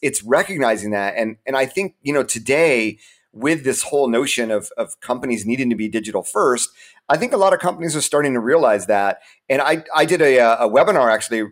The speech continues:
very recently on employee as influencer. And, and it was amazing the feedback we got that, yeah, I think companies are waking up to the fact that the old ways of doing it, uh, especially today, just don't work. No one wants to hear the same promotional message blasted by everybody. And it's not as effective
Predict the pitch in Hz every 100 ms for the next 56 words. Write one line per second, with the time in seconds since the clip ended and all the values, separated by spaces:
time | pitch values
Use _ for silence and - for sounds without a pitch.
0 | 95 95 170 156 117 113 107 95 110 110
1 | 110 107 - 117 117 113 104 120 139 -
2 | 98 92 - 95 95 110 107 - 135 120
3 | 110 120 147 156 123 104 95 - 101 143
4 | 156 104 101 95 92 90 - 104 98 92
5 | - _ _ - 107 117 143 143 151 170
6 | 127 117 120 113 117 - 104 120 139 113
7 | 117 117 135 165 135 127 151 120 117 110
8 | 147 123 113 - - - - 127 123 -
9 | 123 - 170 170 160 139 127 131 139 113
10 | 123 - 127 120 113 135 120 - 117 139
11 | 131 131 - 117 - 127 107 - 117 110
12 | - 110 110 107 104 104 143 113 95 -
13 | 110 143 - 110 95 92 104 92 98 113
14 | - - _ 170 180 - 165 208 185 156
15 | - 135 - 117